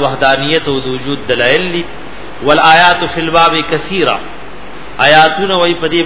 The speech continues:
باب کې ډېر دي. «ومن الحدیث»، الحدیث السابق، احادیثو کې یو حدیث وای مخکې تیر شوی.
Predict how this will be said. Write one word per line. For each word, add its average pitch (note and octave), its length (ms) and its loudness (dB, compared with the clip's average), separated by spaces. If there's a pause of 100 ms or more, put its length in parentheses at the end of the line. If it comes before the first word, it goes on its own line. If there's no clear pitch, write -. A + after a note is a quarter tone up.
باب F3 160 4 (140)
کې E3+ 80 -2
ډېر G3 220 4 (100)
دي. D#3 100 -10 (400)
«ومن D3+ 280 2
الحدیث»، D#3 760 2 (580)
الحدیث D3+ 500 0
السابق، C#3+ 500 2 (380)
احادیثو F3+ 580 2
کې G3+ 120 -6
یو G3+ 340 2
حدیث F3 340 -2
وای G3+ 100 6
مخکې G#3 440 -2
تیر D3+ 140 2
شوی. C3 320 0